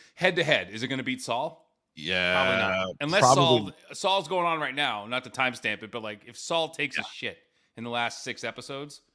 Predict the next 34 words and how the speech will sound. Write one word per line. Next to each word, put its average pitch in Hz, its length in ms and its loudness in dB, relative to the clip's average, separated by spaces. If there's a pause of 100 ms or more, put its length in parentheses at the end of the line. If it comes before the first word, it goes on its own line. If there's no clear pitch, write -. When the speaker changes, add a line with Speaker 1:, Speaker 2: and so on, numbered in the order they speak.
(160)
Speaker 2:
Yeah. 80 80 -2
Speaker 1:
like, 104 260 -6 (380)
uh, 101 360 -6 (360)
what 107 320 -14
Game 127 180 0
of 110 60 -10
Thrones 120 280 -8
did, 147 240 -8 (260)
maybe. 87 300 -14 (800)
Speaker 2:
Possible. 131 440 10
Right. 131 180 10
Yeah. 131 100 8
What 151 140 12
if, - 240 4
<laughs> 208 180 -2
what 233 100 12
if 240 120 4
Saul 147 380 8
has 156 160 8
a 139 100 8
Game 131 280 6
of 143 140 2
Thrones 131 400 4
ending? 101 280 4 (200)
That's 196 200 8
something 196 200 10
Speaker 1:
Yeah. 147 40 4
Speaker 2:
we 143 80 10
haven't 131 220 8
discussed. 117 540 4 (220)
What 165 200 12
if 233 120 6
Saul 160 400 10
just 131 420 6